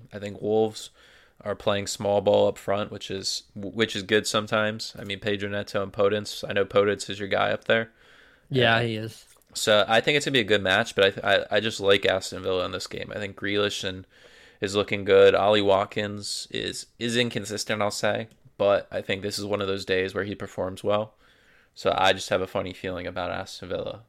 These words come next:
Speaker 1: I could be wrong, but I just have a feeling.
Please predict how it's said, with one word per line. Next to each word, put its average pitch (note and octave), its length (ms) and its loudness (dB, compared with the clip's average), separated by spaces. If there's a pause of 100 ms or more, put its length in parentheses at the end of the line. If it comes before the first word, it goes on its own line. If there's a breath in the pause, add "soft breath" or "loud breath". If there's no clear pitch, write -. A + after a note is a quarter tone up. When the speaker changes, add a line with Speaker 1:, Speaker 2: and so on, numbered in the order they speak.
Speaker 1:
I - 60 -20
could C3+ 180 2
be C3+ 100 4
wrong, G#2 380 4 (360)
but F2+ 340 -2 (760 soft breath)
I G2 160 0
just G2 140 -6
have - 140 0
a F2+ 40 -14
feeling. - 400 -12